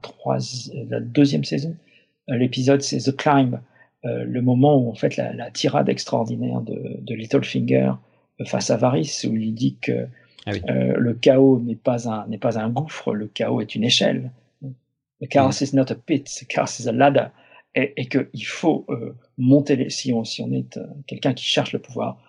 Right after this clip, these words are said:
Speaker 1: on cherche à monter les barreaux de l'échelle, et qu'il y a que l'échelle, il y a rien d'autre qui compte. Il y a vraiment quelques moments de, d'envolée, euh, pour le coup, euh, lyrique tout à fait exceptionnel. Il y a aussi dans la dernière, enfin, finalement, je pense aussi à la dernière saison, euh,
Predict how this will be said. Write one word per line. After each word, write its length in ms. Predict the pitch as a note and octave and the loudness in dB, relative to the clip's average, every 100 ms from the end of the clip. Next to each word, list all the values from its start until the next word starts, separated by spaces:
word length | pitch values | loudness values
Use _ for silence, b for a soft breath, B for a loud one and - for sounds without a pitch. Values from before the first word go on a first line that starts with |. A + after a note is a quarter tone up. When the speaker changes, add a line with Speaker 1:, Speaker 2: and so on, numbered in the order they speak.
| b | b
Speaker 1:
on 80 | - | -6
cherche 520 | A2 - C3 - - b b - | 0 4 4 2 -8 b b -10
à 120 | G#2 | -2
monter 500 | A#2+ D3 C#3+ A#2+ G#2+ - | 6 6 6 0 -2 -10
les 80 | A2 | -6
barreaux 200 | G#2+ A2 | -4 -4
de 60 | |
l'échelle, 340 | A#2+ - A2 G2+ | -6 -6 -8 -8
et 100 | C#3+ | -8
qu'il 140 | C3 A2 | -2 0
y 40 | |
a 60 | G#2+ | 2
que 120 | C3 | 2
l'échelle, 340 | A2+ - A#2 | 2 -2 -4
il 40 | G#2+ | -6
y 40 | |
a 40 | |
rien 140 | G#2+ A#2 | -4 -4
d'autre 180 | B2 - | -4 -6
qui 100 | - | -6
compte. 200 | E3 D#3+ B B B B - | -4 -4 B B B B -2
Il 40 | |
y 20 | A#2 | 0
a 60 | |
vraiment 440 | A2 C#3 F3 E3 - | 4 4 4 0 -2
quelques 280 | - B2+ - | 0 0 -2
moments 420 | A#2+ C3+ D3+ D3 | -2 0 0 0
de, 340 | B2 B2+ B2 A#3 F3+ | 0 -4 -12 -12 -12
d'envolée, 880 | B2+ C3+ C3+ C3+ C3+ C#3 C3+ B2+ | -2 2 4 6 8 10 8 6
euh, 260 | C3+ - C3+ _ _ _ - | -2 -12 -14 _ _ _ -8
pour 120 | A#2+ | -4
le 100 | B2 | -4
coup, 400 | A#2+ - C3+ B2+ | -8 -6 -4 -2
euh, 80 | B2 | -2
lyrique 460 | A#2 A#2+ D3+ - | -2 -2 -2 -4
tout 140 | - C#3 | -14 -12
à 80 | - | -10
fait 120 | - | -10
exceptionnel. 540 | - C3 - - - - B B B | -8 -8 -2 0 0 -2 B B B
Il 80 | C3+ | 6
y 20 | |
a 40 | |
aussi 200 | C#3+ G#3 | 6 4
dans 120 | C#3 | 2
la 120 | C3+ C#3+ | 2 2
dernière, 280 | C#3+ C3+ | 0 -2
enfin, 240 | - A2+ A#2 _ _ _ | -2 -6 -6 _ _ _
finalement, 240 | - C3 C#3+ | -6 -4 -4
je 100 | - | -4
pense 200 | C3+ C3+ | -6 -6
aussi 180 | C3+ C3 | -6 -6
à 40 | |
la 60 | A2+ | -4
dernière 280 | A2+ B2 - | -6 -8 -10
saison, 460 | D3 C3+ F#3+ | -12 -4 -4
euh, 40 | B2+ | -4